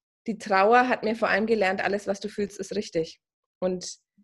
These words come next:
ich war, glaube ich, eine Woche nach seinem Tod irgendwie kurz shoppen und hab mich so schlecht gefühlt, dass ich shoppen gehe. Und hab immer gedacht, nee, aber ich fühl das halt grad so und das ist jetzt auch okay. Und dann gab's halt Tage, da war die Trauer halt super weit weg und dann gab's halt Tage, da war sie halt super nah da.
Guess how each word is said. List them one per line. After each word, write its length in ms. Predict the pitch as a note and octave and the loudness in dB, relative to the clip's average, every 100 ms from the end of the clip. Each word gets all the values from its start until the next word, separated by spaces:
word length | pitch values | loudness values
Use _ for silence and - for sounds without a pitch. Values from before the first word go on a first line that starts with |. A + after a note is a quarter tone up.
| _ _ _ | _ _ _
ich 140 | G3 F#3 | -8 0
war, 120 | F#3 | 2
glaube 180 | G3 G#3 | 2 0
ich, 60 | |
eine 120 | G#3+ G3 | 0 -2
Woche 160 | G#3+ | 0
nach 140 | G3 G#3 | -2 -2
seinem 200 | G3+ G3+ | -4 -2
Tod 200 | G#3+ G#3 | -4 -4
irgendwie 320 | G3+ G3 F#3+ | -4 -6 -6
kurz 320 | - G3 - | -6 -6 -2
shoppen 320 | A#3+ A#3 A3 | -2 0 -2
und 140 | F3 G#3+ | -2 -2
hab 100 | G3 | -4
mich 100 | - | -8
so 80 | |
schlecht 360 | F#3+ G#3 A#3+ - | -6 -4 -4 -4
gefühlt, 280 | - F3 F3 | -6 -2 -2
dass 120 | F3 | -2
ich 120 | F3 | -4
shoppen 320 | - C4 A#3 | -6 -4 -4
gehe. 380 | D#3+ D#3 F3+ C#4 _ _ _ _ _ - | -4 -2 -2 -4 _ _ _ _ _ -2
Und 180 | G3 G#3 | 0 0
hab 120 | G3 | 2
immer 180 | A3 G3+ | 2 2
gedacht, 300 | G3+ G#3 G#3+ | 2 0 -2
nee, 260 | G#3+ C4 | 0 0
aber 120 | A#3 | 0
ich 120 | G#3+ - | -4 -6
fühl 160 | C4+ | 0
das 160 | F#4 B3+ | 0 0
halt 140 | G3 | -2
grad 260 | F#3+ F#3 F#3+ | 2 0 0
so 60 | |
und 60 | G#3+ | -6
das 140 | G#3 | -6
ist 80 | G3+ | -6
jetzt 160 | G#3+ - | -6 -4
auch 120 | G3 | -4
okay. 340 | F#3+ - E4 | -4 -2 0
Und 80 | C4+ | 2
dann 140 | F#3 F3 | 2 0
gab's 240 | F#3 - | -4 -2
halt 160 | F#3+ A3+ | -2 0
Tage, 240 | G3 G#3 | 0 0
da 120 | G3+ | 0
war 120 | G3 | 0
die 100 | G3 | -2
Trauer 300 | G#3 G3+ G3 | -2 0 2
halt 160 | G3+ F#3 | 0 -2
super 260 | A#3+ G#3 G3 | -6 -2 0
weit 200 | F#3+ F#3+ | 0 0
weg 140 | G3+ | 0
und 120 | A#3 | 0
dann 100 | G3+ | 0
gab's 220 | G3 G3 | -2 0
halt 100 | G#3 | -2
Tage, 260 | G#3 A3 G#3 | 0 0 0
da 120 | F#3+ | -2
war 120 | G3 | -4
sie 140 | G3 G#3+ | -6 -4
halt 140 | F#3+ | -4
super 280 | - G3 G3 | -6 -4 -2
nah 200 | F#3 F#3 | -2 -2
da. 340 | F#3 F3+ C4+ | -2 0 0